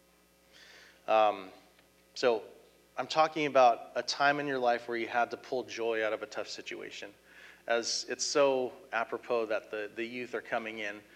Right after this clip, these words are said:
several of them came with us on a trip recently. Uh, July twenty-eighth, we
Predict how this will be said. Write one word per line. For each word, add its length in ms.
several 640
of 140
them 240
came 320
with 220
us 180
on 120
a 40
trip 400
recently. 560
Uh, 320
July 380
twenty-eighth, 760
we 380